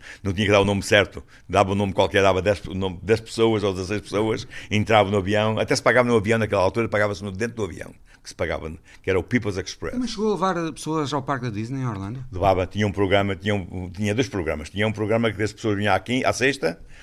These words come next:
Speaker 1: à noite, e iam ao domingo à tarde. E tinha outro programa que as pessoas vinham à sexta à noite, só iam na terça-feira de manhã. Ok? Dava um passeio quando, no Disney e continuei sempre.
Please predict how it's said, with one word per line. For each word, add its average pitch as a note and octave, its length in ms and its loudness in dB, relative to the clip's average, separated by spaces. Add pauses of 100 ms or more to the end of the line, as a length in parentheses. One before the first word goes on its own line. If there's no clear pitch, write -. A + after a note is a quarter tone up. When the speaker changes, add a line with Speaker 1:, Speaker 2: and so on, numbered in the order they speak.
(140)
Speaker 1:
à G2 100 -2
noite, C#3 560 2 (560)
e A2 180 4
iam G#2+ 120 6
ao G2+ 100 8
domingo F2 440 -4
à E2 60 -4
tarde. - 360 -6 (340)
E G2+ 80 -4
tinha B2 200 4
outro A#2 120 -2
programa A2+ 440 4
que G#2 80 0
as F#2+ 60 -2
pessoas G#2+ 240 2
vinham G#2+ 220 4
à G#2 40 2
sexta A2 260 2
à A#2 60 4
noite, C#3 500 0 (300)
só A#2 200 6
iam A#2+ 200 4
na A2+ 80 4
terça-feira A2+ 440 2
de A2+ 60 0
manhã. G2+ 340 0 (640)
Ok? F2 320 -4 (300)
Dava G2 320 2
um F2+ 60 -2
passeio F2 260 -2
quando, F2 220 -6
no F2+ 120 -4
Disney G2 640 -2
e - 60 -16
continuei A#2 400 4
sempre. - 260 -4